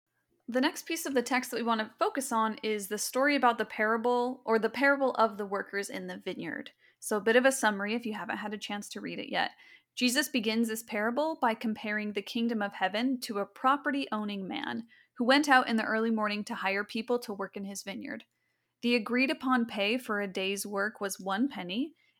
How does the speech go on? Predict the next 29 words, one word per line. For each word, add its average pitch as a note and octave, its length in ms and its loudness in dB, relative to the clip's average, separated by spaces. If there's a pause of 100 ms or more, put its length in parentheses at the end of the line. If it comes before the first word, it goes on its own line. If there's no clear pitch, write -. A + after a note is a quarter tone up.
(140)
and G#3 300 0
those B3 320 4
who B3+ 80 -2
consented G3+ 720 -2 (160)
to G#3 140 -6
this F#3 240 -4
plan A#3+ 580 0
also F#3+ 300 -2
got F3+ 180 -2
to - 140 -10
work. - 340 -10 (560)
A A#3 100 2
while B3+ 300 10
later, C4 380 4
the G3+ 100 -2
vineyard A#3 400 4
owner G3+ 260 0
saw G3 280 2
more A3 240 0
people, A#3 640 -4
quote, - 300 -2
"standing C4+ 560 6
idle G#3+ 320 2
in G3 160 -6
the F#3+ 60 -6
marketplace." A#3+ 800 -4 (400)
He C#4 160 2
approached C4+ 500 4
them - 260 0